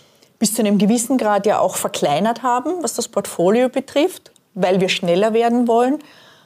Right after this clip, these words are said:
haben wir unsere gesamten Prozesse nochmal angeschaut, überarbeitet, um genau diese Bürokratie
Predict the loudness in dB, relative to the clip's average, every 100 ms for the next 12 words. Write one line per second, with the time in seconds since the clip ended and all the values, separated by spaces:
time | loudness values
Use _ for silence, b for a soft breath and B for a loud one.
0 | B B B B _ -4 0 0 2 2
1 | 2 2 0 -4 -2 -2 -2 -2 -2 -2
2 | -2 -2 0 0 0 -2 -2 0 0 0
3 | 0 0 0 -2 -2 -2 0 -2 0 0
4 | 2 -2 -4 _ 2 2 2 0 2 0
5 | 0 -2 -2 0 0 2 0 0 -2 0
6 | 0 2 0